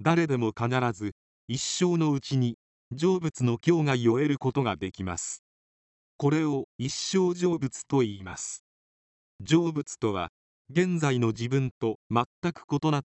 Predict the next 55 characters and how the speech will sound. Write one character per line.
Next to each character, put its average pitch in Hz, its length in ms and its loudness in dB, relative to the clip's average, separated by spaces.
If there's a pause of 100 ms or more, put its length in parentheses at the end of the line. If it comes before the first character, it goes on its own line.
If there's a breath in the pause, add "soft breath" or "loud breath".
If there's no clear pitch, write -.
(140)
た、 87 180 -8 (320)
特 135 240 -2
別 190 240 0
な 160 140 2
人 147 260 2
間 156 240 2
に 143 120 0
な 139 100 2
る 120 100 0
と 95 160 -4
か、 78 200 -8 (360)
死 - 220 -2
後 131 120 0
に、 90 220 -4 (320)
次 170 280 2
の 147 140 0
一 123 140 -6
生 131 380 -2
で、 117 180 0 (180)
現 139 260 2
実 185 260 -8
世 180 120 0
界 139 260 0
を 113 80 2
離 135 260 0
れ 143 100 -2
た 120 140 -2
浄 127 240 0
土 95 140 -4
に 80 180 -10 (100)
生 120 120 2
ま 165 100 4
れ 175 120 2
る 175 80 2
な 160 100 2
ど 147 120 2
と 135 120 0
い 120 220 2
う 113 40 0
こ 120 140 -2
と 147 120 0
で 123 100 2
は 92 180 0
あ 92 60 0
り 104 120 -2
ま 104 100 0
せ 98 220 -6
ん。 73 100 -12 (840)
御 147 180 2
書 139 160 0
に 107 160 0
は、 78 200 -8 (360)
成 160 280 2
仏 131 300 -4
の 90 180 -4